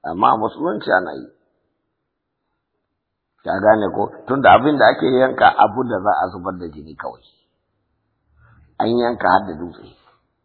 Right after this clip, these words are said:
To haka. فكله عند مالك. قال، قال مالك: "من رمى الصيد."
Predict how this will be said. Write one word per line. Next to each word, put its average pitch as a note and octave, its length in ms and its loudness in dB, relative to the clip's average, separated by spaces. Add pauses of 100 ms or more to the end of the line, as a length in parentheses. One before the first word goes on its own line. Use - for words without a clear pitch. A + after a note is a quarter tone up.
(1300)
To - 80 -14
haka. - 340 -6 (2750)
فكله B2 500 -2 (160)
عند G2 160 -4
مالك. D2+ 440 -2 (2000)
قال، D#2+ 260 6 (600)
قال B2 180 10 (160)
مالك: F2 360 2 (540)
"من G#2 240 2
رمى F#2 380 2
الصيد." C#2+ 500 -10